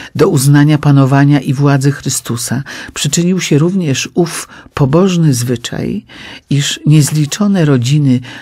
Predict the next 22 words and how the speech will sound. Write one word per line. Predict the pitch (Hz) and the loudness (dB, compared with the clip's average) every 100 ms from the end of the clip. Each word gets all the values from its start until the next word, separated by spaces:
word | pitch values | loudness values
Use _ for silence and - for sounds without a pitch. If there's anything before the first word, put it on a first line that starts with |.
| - | -4
poświęciły | 160 156 - 143 - 220 208 | -2 0 0 0 0 -2 -2
się | - 190 | -2 -2
i | 147 | 2
oddały | 139 123 123 139 151 156 156 - - | 2 2 0 0 2 0 -4 -10 0
Najświętszemu | 143 139 - 135 - 165 151 | 2 2 0 -4 -2 -2 0
Sercu | 143 127 110 - 107 | 0 -2 -4 -6 -8
Jezusowemu. | 90 - - - 67 73 - 110 - _ _ _ _ _ _ _ _ _ - | -8 -8 -8 -8 -8 -8 -6 -8 -10 _ _ _ _ _ _ _ _ _ -6
A | 117 110 | -2 0
nie | 113 156 247 | 2 2 0
tylko | - 151 120 - 107 | 2 0 0 -2 -2
rodziny | 110 107 127 110 - | 0 -2 -2 -4 -6
to | - | -10
czyniły, | - - 82 82 - - - - - - | -10 -10 -8 -8 -8 -10 -14 -20 -16 -6
ale | 123 120 | -2 0
także | 123 110 117 | 0 -2 -2
państwa | 117 147 208 - - 80 | 0 2 0 -2 -10 -10
i | - | -8
królestwa, | - - 127 143 - - - 139 - _ _ _ _ - - - | -8 -6 -4 -4 -6 -10 -14 -14 -16 _ _ _ _ -14 -12 -2
bo | 127 | 2
nawet | 139 156 185 - - _ _ _ _ | 4 4 0 -4 -20 _ _ _ _
cała | - - 208 240 143 | -6 0 0 0 0
ludzkość | 156 175 - 92 80 - - - | -2 -4 -8 -8 -8 -10 -16 -18